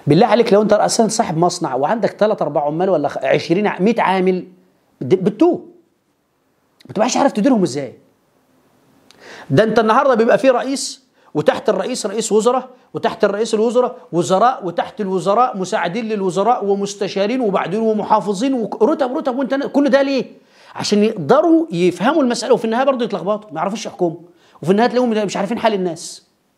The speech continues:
أنا عايز أقول لك حضرتك دماغك لوحدها بس فيها دماغك، مش، مش بقية جسمك. تلاتة مليون خلية، لو خلية توقفت حضرتك تموت. قول لي بقى، بقى اللي عامل كل ده فيك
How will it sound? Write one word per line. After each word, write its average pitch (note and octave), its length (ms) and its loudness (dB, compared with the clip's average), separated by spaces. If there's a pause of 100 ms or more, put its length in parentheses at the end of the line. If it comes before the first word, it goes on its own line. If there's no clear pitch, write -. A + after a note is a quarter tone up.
(360)
أنا F3 120 0
عايز B3 160 2
أقول C4 120 -2
لك A#3 100 0
حضرتك F#3 420 2
دماغك E3 540 0
لوحدها D#3 440 -2
بس G3 260 -8
فيها G#3 280 -2
دماغك، C#3 500 0
مش، C#3+ 220 -12 (340)
مش C#3+ 200 -2
بقية F#3 220 4
جسمك. F3 600 -2 (1200)
تلاتة F#3+ 320 0
مليون D3+ 200 -4
خلية، G#2 460 -10 (680)
لو C3 100 2
خلية F#3+ 300 2
توقفت F#3+ 540 -2 (200)
حضرتك F3 460 -2
تموت. - 640 -14 (1400)
قول D#3+ 140 6
لي B2+ 100 4
بقى، - 300 0 (1400)
بقى D3 220 4
اللي C3 180 4
عامل G#3 300 2
كل F3+ 260 2
ده D#3 120 2
فيك - 560 -8